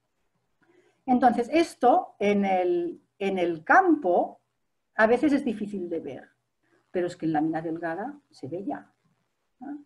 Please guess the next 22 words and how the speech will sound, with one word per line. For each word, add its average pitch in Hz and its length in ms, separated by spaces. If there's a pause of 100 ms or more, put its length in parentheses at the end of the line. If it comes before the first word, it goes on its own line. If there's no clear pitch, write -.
Bueno, 180 240
esto 202 160
es 196 100
el, 196 260
la, 226 220
la 165 160
prueba 180 220
del, 165 120
del 165 140
alfa-alfa 165 580
dipiridilo 175 800
para 156 160
detectar 156 440
el 156 100
hierro 160 240
dos, 285 460 (560)
¿no? 285 260
Que - 80
se 156 140
echan 165 260
unas 165 240
gotas, 233 540